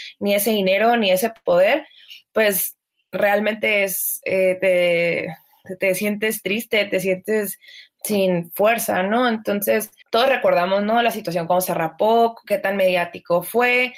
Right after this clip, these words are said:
o sea, qué tan, los medios jugaron un juego muy importante ahí, siguiéndola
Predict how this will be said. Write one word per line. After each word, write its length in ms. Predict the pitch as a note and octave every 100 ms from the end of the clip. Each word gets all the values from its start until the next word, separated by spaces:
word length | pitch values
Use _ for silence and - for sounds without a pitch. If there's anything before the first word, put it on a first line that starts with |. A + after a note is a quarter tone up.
| - - -
o 20 |
sea, 220 | G3+ F#3+
qué 200 | G3 G3
tan, 440 | G#3 G#3 G3+ F#3+ -
los 180 | G3+ G3+
medios 280 | G#3 A#3+ F#3+
jugaron 500 | G3+ G3 A3+ A3 - _ -
un 200 | A#3 A3+
juego 520 | B3 A#3 A#3+ A3+ -
muy 380 | - A3 A3+ B3
importante 600 | B3 F#3+ F#3 G3+ G3+ F#3
ahí, 260 | F#3 F#3 G#3
siguiéndola 800 | G#3 F#3 F#3 F#3+ F#3+ F#3+ F3+